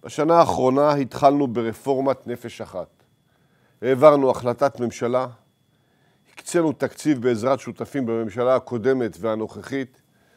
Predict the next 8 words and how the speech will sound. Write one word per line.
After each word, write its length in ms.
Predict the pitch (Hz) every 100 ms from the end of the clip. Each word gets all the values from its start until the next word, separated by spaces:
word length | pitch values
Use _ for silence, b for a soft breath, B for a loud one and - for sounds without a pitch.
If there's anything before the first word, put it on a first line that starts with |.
| b b b b
ואנחנו 300 | 101 151 156
עובדים 460 | 143 107 139 151
במגוון 720 | 123 120 120 104 110 156 160
צוותים 760 | 135 - 104 123 147 147 117 110 117 _ _ _ _
על 160 | - 104
שיפור 460 | - 117 - 139
המענה 360 | 131 113 107 117
עבורכם. 500 | 101 98 87 -